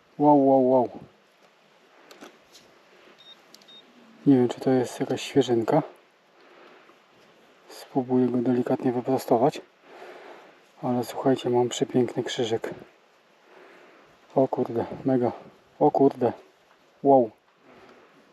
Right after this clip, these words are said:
Ależ przepiękny. Wow, ho, ho, ho, ho. Jest. Ale mega cudo.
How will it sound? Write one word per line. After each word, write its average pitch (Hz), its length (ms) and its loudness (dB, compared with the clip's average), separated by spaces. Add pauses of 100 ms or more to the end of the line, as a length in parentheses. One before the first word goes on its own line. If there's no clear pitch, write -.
(1080)
Ależ 131 300 2
przepiękny. 127 580 0 (2000)
Wow, 143 160 6
ho, - 220 2
ho, - 160 2
ho, - 200 0
ho. 160 380 4 (220)
Jest. 127 320 -8 (2500)
Ale 120 260 2
mega 117 300 -4
cudo. 110 300 -6